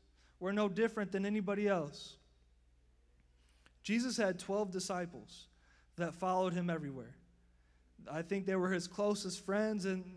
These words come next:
they were even maybe considered his church. They were always with him. And I don't think we could find a better leader and preacher in history like Jesus.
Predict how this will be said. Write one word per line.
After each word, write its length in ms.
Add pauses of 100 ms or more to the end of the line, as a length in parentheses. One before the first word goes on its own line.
(120)
they 140
were 100
even 300
maybe 220
considered 400
his 220
church. 580 (1040)
They 120
were 120
always 440
with 240
him. 200 (920)
And 200
I 100
don't 220
think 180
we 100
could 160
find 340
a 40
better 320
leader 540 (360)
and 180
preacher 560 (260)
in 140
history 420
like 200
Jesus. 380